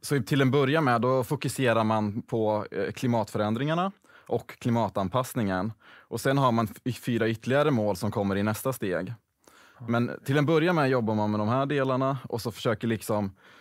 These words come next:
Speaker 1: göra omställningen på det som faktiskt har störst,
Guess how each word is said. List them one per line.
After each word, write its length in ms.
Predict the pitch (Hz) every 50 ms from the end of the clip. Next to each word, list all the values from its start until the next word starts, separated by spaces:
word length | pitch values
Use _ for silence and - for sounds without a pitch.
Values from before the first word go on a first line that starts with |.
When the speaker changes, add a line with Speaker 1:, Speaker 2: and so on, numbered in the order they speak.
| - - _ _ _ _ _ _ _ -
Speaker 1:
göra 280 | - 165 165 151 139 123
omställningen 960 | 117 - 165 139 120 110 - - 131 120 117 113 113 117 117 113 113 113 110 107
på 180 | - - 131 117
det 320 | 101 110 104 104 101 101 95
som 180 | - - 120
faktiskt 520 | 113 - 120 104 104 - - 110 101 - -
har 300 | - 110 104 104 98 92 - -
störst, 720 | - - - - _ - 156 135 - - - - _ -